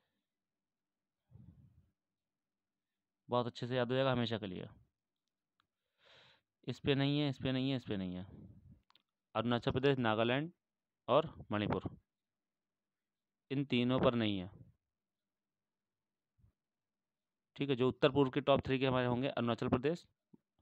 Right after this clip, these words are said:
नागालैंड, मणिपुर, इन तीनों पर नहीं है। याद रखना इस चीज़ को, मैप से याद रखना, हमेशा याद हो जाएगा।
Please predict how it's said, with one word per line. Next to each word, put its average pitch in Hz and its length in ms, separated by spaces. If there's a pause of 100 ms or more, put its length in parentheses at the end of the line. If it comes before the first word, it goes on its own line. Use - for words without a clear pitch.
(360)
नागालैंड, 127 400
मणिपुर, - 560 (400)
इन 131 140
तीनों 120 260
पर 127 140
नहीं 92 260
है। 85 100 (320)
याद 110 160
रखना 101 200
इस 92 100
चीज़ - 140
को, - 160 (380)
मैप 135 180
से 139 100
याद 135 140
रखना, 147 320
हमेशा 113 260
याद 104 140
हो 98 60
जाएगा। 95 260